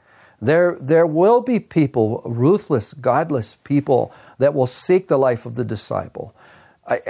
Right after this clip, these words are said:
our culture could get to that someday. Our culture is getting, persecution is around the corner. It is around the corner. And following Jesus is gonna become more and more costly.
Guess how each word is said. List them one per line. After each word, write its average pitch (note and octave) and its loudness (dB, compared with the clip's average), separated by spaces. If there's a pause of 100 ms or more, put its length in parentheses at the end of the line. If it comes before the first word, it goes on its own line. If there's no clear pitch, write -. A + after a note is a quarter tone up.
(120)
our F3+ 2
culture A#3+ 0
could A#3 -2
get B3 -2
to B3+ 0
that G3 2
someday. A2 -2
Our C3 -2
culture F#3 0
is A3 2
getting, D#3+ -2 (140)
persecution F#3+ 0 (320)
is A#2+ -4
around D#3 0
the B2+ -4
corner. B2+ -2
It A2+ -4
is A2+ -4
around C#3 0
the C#3+ -4
corner. A#2 -6 (320)
And B2 -4
following G#3+ 2
Jesus F3+ -2
is C#3+ -6
gonna C#3+ -4
become B2+ -4
more A#2 -2
and A3 -2
more A3 -4
costly. D3 -4